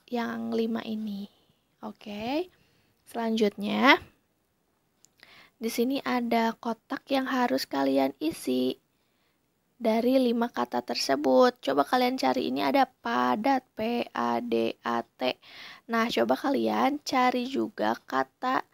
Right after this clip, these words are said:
empat kata yang lainnya. Tadi padat tuh udah, berarti kalian cari wujud, ukuran, cair, dan gas. Coba ya,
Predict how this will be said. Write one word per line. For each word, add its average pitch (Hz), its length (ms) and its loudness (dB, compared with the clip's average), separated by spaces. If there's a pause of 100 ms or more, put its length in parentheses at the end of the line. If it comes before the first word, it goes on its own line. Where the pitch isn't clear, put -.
(580)
empat - 320 -2
kata - 320 -2
yang - 160 2
lainnya. 147 560 2 (840)
Tadi 247 180 -4
padat 233 400 0
tuh 254 220 0
udah, 220 340 2
berarti 220 460 -6
kalian 254 340 -2
cari 247 320 2
wujud, 262 680 0 (540)
ukuran, 214 960 0
cair, 220 560 -2
dan 113 320 -2
gas. 117 400 -2
Coba 208 320 -4
ya, 233 140 -2